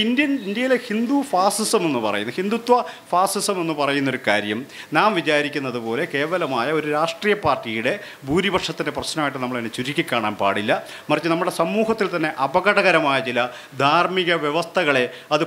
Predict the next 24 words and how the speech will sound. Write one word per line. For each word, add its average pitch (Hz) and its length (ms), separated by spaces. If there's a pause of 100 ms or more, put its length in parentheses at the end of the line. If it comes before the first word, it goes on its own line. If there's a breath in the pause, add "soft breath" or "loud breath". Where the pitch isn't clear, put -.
(100)
പുനരാനയിക്കുകയും 123 960 (240 loud breath)
അത് 147 180
ഉറപ്പിച്ചു 185 420
നിർത്തുകയും 135 400 (120)
ചെയ്യുന്നു 135 400
എന്നതാണ് 107 380
പ്ര-, 104 220
മർമ്മപ്രധാനമായ 90 720
കാര്യം. - 180 (380 loud breath)
ഇങ്ങനെ 240 260 (380 loud breath)
ഹിന്ദുത്വത്തെ 262 760 (120)
തിരിച്ചു 208 440
കൊണ്ടുവരുവാൻ, 185 540 (120)
ഹിന്ദുത്വത്തെ 240 560 (120)
കൂടുതൽ 214 340 (340 loud breath)
വിശാലമാക്കിക്കൊണ്ട്, 208 880 (500)
എന്ന് 160 120
പറയുക, 214 200
ഒരു 220 100
ശത്രുവിനെ, 247 460 (380 loud breath)
പുറത്തൊരു 220 420
ശത്രുവിനെ 220 440 (120)
ചൂണ്ടിക്കാണിച്ചുകൊണ്ട്, 139 960
അതായത് 139 280